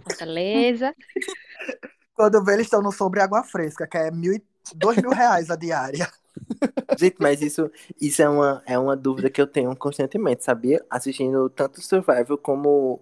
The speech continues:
Speaker 3: como No Limite, onde é que eles fazem as necessidades? Eu quero acreditar na minha cabeça que eles fazem no mato, mas eu acho que não, deve ter um banheiro químico escondido em alguma árvore pra
Speaker 2: Claro
Speaker 3: eles
Speaker 2: que
Speaker 3: fazerem.
Speaker 2: tem, amigo, porque não oferecem papel higiênico nos suplementos.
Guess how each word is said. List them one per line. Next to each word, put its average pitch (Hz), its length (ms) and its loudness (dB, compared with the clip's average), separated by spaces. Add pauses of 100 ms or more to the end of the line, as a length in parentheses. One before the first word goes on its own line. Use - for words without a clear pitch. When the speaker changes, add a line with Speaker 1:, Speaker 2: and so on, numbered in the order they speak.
Speaker 3:
como 127 340 -2
No 123 140 4
Limite, 113 680 -2 (280)
onde 151 180 -2
é 165 40 4
que 160 100 -2
eles 147 200 0
fazem 135 300 -2
as 120 60 -6
necessidades? 107 800 -6 (300)
Eu 117 400 6
quero 113 340 4
acreditar 117 480 -2
na 104 140 2
minha 113 160 0
cabeça 147 420 -2
que - 100 -4
eles 123 160 0
fazem 120 240 0
no 127 140 -2
mato, 101 580 -2 (360)
mas 110 340 4
eu 127 140 4
acho 107 240 0
que 127 100 -6
não, 135 220 0
deve 101 180 2
ter 117 100 -2
um 107 100 0
banheiro 110 280 0
químico 107 380 -6
escondido 120 520 -2
em 110 40 4
alguma 107 340 4
árvore 110 400 -2
pra - 100 2
Speaker 2:
Claro 294 100 2
Speaker 3:
eles - 40 -6
Speaker 2:
que - 100 -4
Speaker 3:
fazerem. 294 180 0
Speaker 2:
tem, 254 220 2
amigo, 240 440 0
porque 226 340 2
não 233 160 4
oferecem 220 440 0
papel 208 360 -4
higiênico 208 600 -10
nos 196 240 -8
suplementos. 240 920 -4